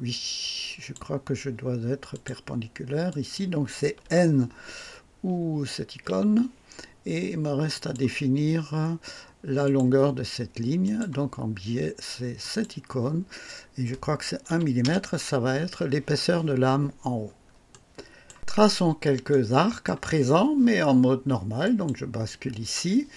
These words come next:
j'utilise, euh, s'il veut bien, pourquoi il veut pas ? Voilà. Je, j'utilise, euh, cette, euh, icône, l'arc avec un centre. Je vais sur le centre de mes coordonnées.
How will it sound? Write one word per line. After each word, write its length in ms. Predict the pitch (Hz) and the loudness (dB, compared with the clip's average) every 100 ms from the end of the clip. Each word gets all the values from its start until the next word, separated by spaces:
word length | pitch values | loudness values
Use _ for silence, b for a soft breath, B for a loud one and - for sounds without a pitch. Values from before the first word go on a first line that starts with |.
| B B | B B
j'utilise, 680 | - 165 165 175 156 165 151 | -12 -10 -8 -6 -4 -6 -6
euh, 200 | 175 113 - - - _ - | -8 -8 -8 -16 -20 _ -20
s'il 240 | - 127 | -10 -10
veut 140 | 107 | -8
bien, 300 | 101 113 185 220 233 _ - - - - | -8 -6 -4 -6 -10 _ -20 -20 -20 -18
pourquoi 260 | - - | -16 -10
il 80 | 135 | -8
veut 100 | 110 | -8
pas ? 240 | 113 135 151 147 _ _ | -10 -10 -10 -14 _ _
Voilà. 260 | - - - B B B B B B B _ - | 2 4 4 B B B B B B B _ -8
Je, 580 | 135 113 135 151 147 139 | -6 -4 0 4 6 4
j'utilise, 720 | 113 135 135 143 160 139 127 | 2 -4 -4 -2 -2 -2 2
euh, 240 | 135 127 120 120 180 | 4 4 0 -4 -8
cette, 580 | - - 165 147 - - | -10 -4 0 0 -2 -2
euh, 280 | 131 117 113 - | 0 0 -4 -6
icône, 560 | 131 - 156 214 220 | -6 0 2 4 2
l'arc 340 | 196 127 - - | 2 -2 -2 -4
avec 240 | 110 107 | -4 -4
un 60 | 120 | -6
centre. 640 | - 175 185 214 233 - 233 233 - | -2 0 4 4 2 2 2 2 -4
Je 140 | 107 190 | -4 0
vais 200 | 202 180 | 2 2
sur 200 | - 139 | 0 -2
le 100 | 127 | -2
centre 480 | - 131 120 - | -2 -2 -2 -4
de 100 | 110 | -10
mes 120 | 107 107 | -10 -10
coordonnées. 640 | 117 117 135 151 208 | -8 -4 -2 2 4